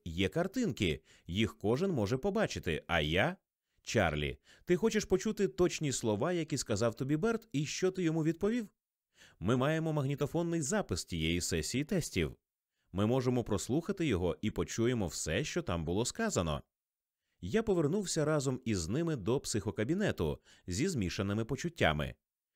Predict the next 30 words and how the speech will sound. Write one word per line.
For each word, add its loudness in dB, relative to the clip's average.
Я 2
був 0
переконаний, 2
що 0
вони 2
сміялися -2
з -2
мене -2
і 2
обманювали 0
мене, 0
коли 2
я 4
був 0
надто 0
дурний, 0
щоб -4
це -4
зрозуміти. -2
Мій 2
гнів 0
збуджував 0
мене, -2
і 0
я 0
не -2
міг -2
легко -2
його 0
позбутися. -4